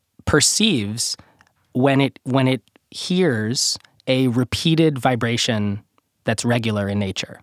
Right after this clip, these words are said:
which is, so I'll, I'll unpack that a little bit. Uh, there are lots of things in nature that repeat, uh, but repeat kinda slowly.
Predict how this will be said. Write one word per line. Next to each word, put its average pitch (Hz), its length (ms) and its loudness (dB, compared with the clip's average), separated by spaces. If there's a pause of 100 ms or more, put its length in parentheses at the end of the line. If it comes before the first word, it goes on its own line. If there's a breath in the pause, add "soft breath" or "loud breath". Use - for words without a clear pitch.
(140)
which 120 240 0
is, 120 300 0
so 156 240 2
I'll, 170 220 4
I'll 165 120 6
unpack 170 400 2
that 117 160 2
a 113 40 -2
little 104 200 0
bit. 95 220 -6 (500 loud breath)
Uh, 135 180 4
there 156 220 2
are 180 60 4
lots 190 260 4
of 175 80 2
things 170 160 0
in 143 80 0
nature 143 300 0
that 117 180 -6
repeat, - 580 -8 (220)
uh, 113 220 0
but 113 140 -4
repeat 127 380 -6
kinda 123 220 0
slowly. 170 540 0